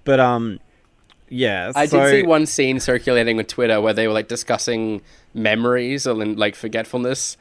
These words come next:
Speaker 2: and it, it is not clear at all what they're
Speaker 1: It's not a
Speaker 2: talking about.
Speaker 1: convers-,
Speaker 2: Like, it's
Speaker 1: yeah.
Speaker 2: just, it's just utter rambling.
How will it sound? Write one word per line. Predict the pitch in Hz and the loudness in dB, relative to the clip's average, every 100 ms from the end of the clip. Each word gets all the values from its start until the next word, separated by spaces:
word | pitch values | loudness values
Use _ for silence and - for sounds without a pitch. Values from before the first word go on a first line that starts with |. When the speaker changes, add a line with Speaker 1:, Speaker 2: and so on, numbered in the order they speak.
| - _ - | -20 _ -6
Speaker 2:
and | 131 123 | -2 -2
it, | 104 | -2
it | 139 143 | -6 -4
is | 131 | -4
not | 139 131 127 131 | 0 4 2 2
clear | - 123 120 | 0 4 4
at | 113 | 4
all | 110 110 | 2 2
what | 110 107 | 0 -4
they're | 110 | -4
Speaker 1:
It's | |
not | 127 104 | -2 2
a | |
Speaker 2:
talking | 123 123 | 2 2
about. | 104 110 | 2 0
Speaker 1:
convers-, | 107 104 | 0 -4
Speaker 2:
Like, | 107 | -4
it's | 110 | -4
Speaker 1:
yeah. | 123 135 110 | 2 4 4
Speaker 2:
just, | 98 | 0
it's | 127 107 | -4 -4
just | - 117 - 131 - | -4 -6 -8 -12 -6
utter | 127 - 131 110 | -4 -2 0 0
rambling. | 104 104 104 - 104 110 | 0 -2 -4 -8 -10 -14